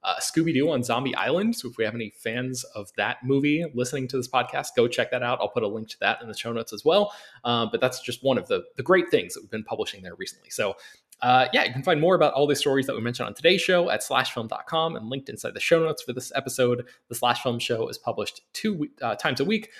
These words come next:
bringing you the most exciting news from the world of movies and T V, as well as deeper dives into the great features you can find on the site.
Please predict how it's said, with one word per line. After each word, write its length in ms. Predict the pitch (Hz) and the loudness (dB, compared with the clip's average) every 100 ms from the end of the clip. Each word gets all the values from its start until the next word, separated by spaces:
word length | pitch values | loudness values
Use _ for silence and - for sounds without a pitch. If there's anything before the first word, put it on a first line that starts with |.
| - | -4
bringing 180 | 170 175 | 0 2
you 120 | 165 | 2
the 260 | 156 143 139 | 0 -2 -2
most 300 | 135 190 196 | 2 0 0
exciting 400 | 123 - 151 131 | -4 0 0 0
news 240 | 135 160 - | -2 -2 -4
from 140 | 131 | -6
the 80 | 117 | -2
world 260 | 131 143 110 | 0 0 -2
of 120 | 117 | -4
movies 220 | 131 120 | -4 -4
and 100 | 113 | -4
T 120 | 127 | -4
V, 180 | 123 120 | -4 -4
as 180 | - - | -6 -4
well 120 | 95 | -6
as 100 | 95 | -6
deeper 260 | - 113 107 | -8 -8 -2
dives 320 | 98 101 - | -2 -2 -6
into 100 | 113 | -10
the 80 | 104 | -8
great 220 | 104 - | -8 -10
features 340 | - 160 143 135 | -8 -6 -6 -6
you 60 | |
can 100 | 139 | -8
find 300 | 120 131 127 | -4 -4 -4
on 80 | 117 | -6
the 60 | 113 | -6
site. 280 | 117 110 | -6 -6